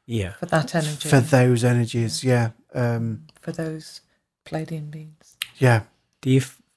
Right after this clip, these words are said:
Speaker 1: do you feel it very subtle, or is it an intense sensation when
Speaker 3: Oh,
Speaker 1: it does
Speaker 3: it
Speaker 1: come?
Speaker 3: can be really quite intense all of a
Speaker 1: Okay.
Speaker 3: sudden. It, it can be quite intense all of a sudden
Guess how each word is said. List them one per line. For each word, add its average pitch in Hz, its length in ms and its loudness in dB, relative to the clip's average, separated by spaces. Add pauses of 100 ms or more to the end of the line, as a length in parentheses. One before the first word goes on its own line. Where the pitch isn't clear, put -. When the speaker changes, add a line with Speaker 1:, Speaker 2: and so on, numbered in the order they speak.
Speaker 1:
do - 100 -20
you - 80 -12
feel 135 320 6
it - 220 2 (200)
very 123 220 4
subtle, 147 480 2
or 104 260 6
is 104 160 0
it - 100 2
an 117 80 -2
intense 120 560 0
sensation 107 640 -8
when 160 100 6
Speaker 3:
Oh, 143 140 4
Speaker 1:
it 135 60 -6
does - 200 -10
Speaker 3:
it 165 100 2
Speaker 1:
come? 110 80 -2
Speaker 3:
can 143 180 4
be 139 140 6
really 131 360 4
quite 123 340 -2
intense 120 680 -2 (200)
all 131 260 6
of 117 60 -2
a 113 40 -4
Speaker 1:
Okay. 123 60 -2
Speaker 3:
sudden. 117 480 -2
It, 151 240 -4
it 165 160 -8
can 120 140 -4
be 123 80 -8
quite 123 300 0
intense 123 420 -8
all 123 180 -2
of 110 100 -6
a 113 60 -12
sudden 107 420 -8